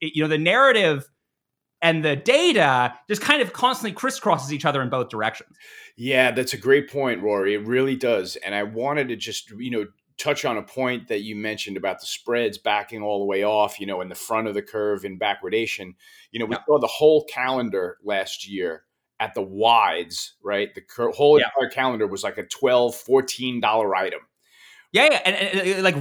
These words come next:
Speaker 1: record, record year forward backwardation. Nothing even mildly comparable historically. It was
Speaker 2: Exactly.
Speaker 1: wild.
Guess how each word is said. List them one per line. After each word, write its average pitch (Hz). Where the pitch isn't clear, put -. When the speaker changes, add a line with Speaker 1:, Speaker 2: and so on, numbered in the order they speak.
Speaker 1:
record, 196
record 214
year 175
forward 139
backwardation. 123
Nothing 208
even 170
mildly 180
comparable 151
historically. 113
It 143
was 156
Speaker 2:
Exactly. 135
Speaker 1:
wild. -